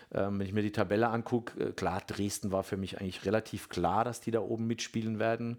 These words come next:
Haben sie auch ausgerufen. Regensburg überrascht mich ein bisschen, weil ich die letztes Jahr auch nicht so fand in der, in der zweiten Liga, wenn ich ehrlich bin. Ähm, und, äh, ja, Ulm, klar, also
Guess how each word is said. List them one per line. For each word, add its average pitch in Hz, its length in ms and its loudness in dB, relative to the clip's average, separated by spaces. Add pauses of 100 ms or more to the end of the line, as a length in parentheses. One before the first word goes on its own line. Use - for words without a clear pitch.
(260)
Haben 101 140 0
sie 101 80 2
auch 92 100 0
ausgerufen. 113 760 0 (460)
Regensburg 127 1000 2 (120)
überrascht 117 440 2
mich 127 140 -2
ein 131 80 0
bisschen, 127 260 0
weil 113 100 4
ich 104 100 -4
die 110 60 -4
letztes 107 320 0
Jahr 82 100 -2
auch 104 80 0
nicht 113 180 -2
so 117 400 2
fand 117 320 0
in 113 100 -2
der, 110 240 0
in 104 120 -2
der 101 100 -2
zweiten 113 320 -2
Liga, 113 320 0
wenn 113 60 -2
ich 107 140 -6
ehrlich 107 280 -2
bin. 117 220 0 (540)
Ähm, 98 520 0
und, 92 540 -4
äh, 90 440 0 (300)
ja, 85 240 -6
Ulm, 135 560 0
klar, 127 420 -2
also 90 300 -6